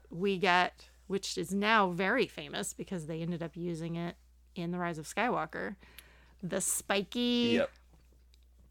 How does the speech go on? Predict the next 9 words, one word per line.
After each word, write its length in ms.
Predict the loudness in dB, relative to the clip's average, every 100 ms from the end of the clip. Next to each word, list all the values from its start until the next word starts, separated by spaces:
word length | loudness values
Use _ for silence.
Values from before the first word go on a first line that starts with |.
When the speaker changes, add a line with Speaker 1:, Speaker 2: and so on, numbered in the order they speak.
| -20 -20 -20 -10
Speaker 1:
whatever 460 | -2 4 6 6 4
you 100 | 2
wanna, 380 | 2 0 -2 -6 -16 -10
it 120 | -6
looks 360 | -4 -6 -8 -8
like 280 | -8 -10 -20 -20 -20 -20 -20 -20 -20 -20 -20 -18
Speaker 2:
Shakron 420 | -8 -6 -2 -2 -2
of 80 |
Thorn 420 | 0 0 0 -4